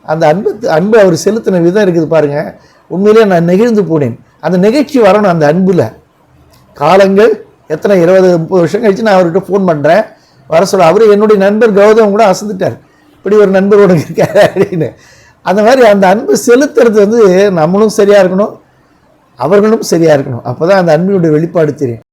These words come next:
அவர் பிரிந்து போகும்போது நான் ரொம்ப கஷ்டப்பட்டேன். நாங்க ஆபீஸ்ல இருந்து போகும்போது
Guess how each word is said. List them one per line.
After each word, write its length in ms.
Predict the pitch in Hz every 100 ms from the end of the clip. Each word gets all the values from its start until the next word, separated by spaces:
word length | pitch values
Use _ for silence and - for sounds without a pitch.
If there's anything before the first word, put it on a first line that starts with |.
| _ _
அவர் 220 | - 175
பிரிந்து 340 | - 208 254 220
போகும்போது 420 | 220 214 214 233
நான் 200 | 214 190
ரொம்ப 240 | 214 196
கஷ்டப்பட்டேன். 640 | - - - 190 165 135 117 - _ -
நாங்க 360 | 147 151 147
ஆபீஸ்ல 160 | 185 180
இருந்து 220 | 180 185
போகும்போது 760 | 165 180 170 180 165 135 208